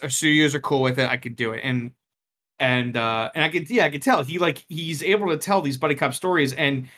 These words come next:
though I, this is the only film I can think of, and I think it was the scene when they're talking to the kid outside the burned house, and he's, like,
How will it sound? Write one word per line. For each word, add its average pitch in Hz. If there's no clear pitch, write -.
though 170
I, 185
this 285
is 349
the -
only 320
film 247
I 214
can 247
think 214
of, 143
and 127
I 147
think 240
it -
was 220
the 196
scene 165
when 165
they're 160
talking 180
to 160
the 156
kid 160
outside 147
the 139
burned 135
house, 113
and 123
he's, 127
like, 123